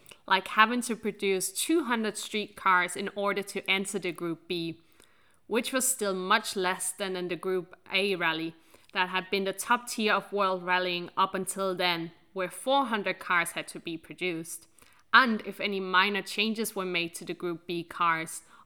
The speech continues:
only twenty new street cars had to be produced. Additionally, the cars were not allowed to have an open roof, they had to have two seats, compared to the Group A cars that had to have four seats.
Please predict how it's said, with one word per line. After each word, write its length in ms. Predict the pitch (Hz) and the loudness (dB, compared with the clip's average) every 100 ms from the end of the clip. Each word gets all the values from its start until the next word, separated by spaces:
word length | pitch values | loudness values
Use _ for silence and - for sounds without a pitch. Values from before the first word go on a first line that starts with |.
| - | -6
only 300 | 220 220 220 | -2 0 -2
twenty 500 | 214 - 226 240 226 | -4 -4 -2 -2 -2
new 160 | 196 185 | -2 -2
street 320 | - 180 175 | -2 -4 -4
cars 380 | - 180 165 - | 0 0 0 -2
had 200 | 175 165 | -6 -6
to 100 | 175 | -8
be 160 | 170 160 | -8 -8
produced. 600 | - 151 165 156 - - _ _ _ _ - | -8 -8 -8 -10 -14 -18 _ _ _ _ -8
Additionally, 680 | 240 311 - 240 196 180 180 - _ _ - | -2 0 0 -2 -2 -2 -6 -18 _ _ -12
the 80 | |
cars 480 | 190 - 226 269 311 | -10 4 8 8 6
were 60 | 262 | 2
not 240 | 220 202 | 4 4
allowed 340 | 180 180 190 196 | 6 6 6 4
to 120 | 202 | -4
have 200 | 185 180 | -2 -2
an 80 | 180 | 0
open 340 | 220 254 277 262 | 0 0 0 2
roof, 480 | 233 208 208 - - _ - | 4 4 2 -4 -18 _ -14
they 80 | - | -6
had 260 | - 247 254 | 6 6 6
to 100 | 277 | -2
have 300 | 220 214 - | 2 2 0
two 200 | - 196 | -4 0
seats, 680 | - 202 208 - - - - - _ - | 0 -2 -6 -10 -8 -8 -10 -20 _ 0
compared 560 | 220 220 - 247 262 | 2 2 2 4 4
to 100 | 262 | 2
the 80 | 196 | -6
Group 300 | 202 196 196 | -4 -2 -2
A 160 | 190 190 | 0 -2
cars 460 | 190 - 190 180 - | -2 2 4 2 -2
that 120 | 180 | -6
had 240 | 185 185 - | 0 0 -2
to 100 | 175 | -4
have 180 | 175 | -4
four 320 | - - 202 233 | -4 -8 -4 -2
seats. 580 | 240 302 285 - - | -2 -2 -4 -4 -6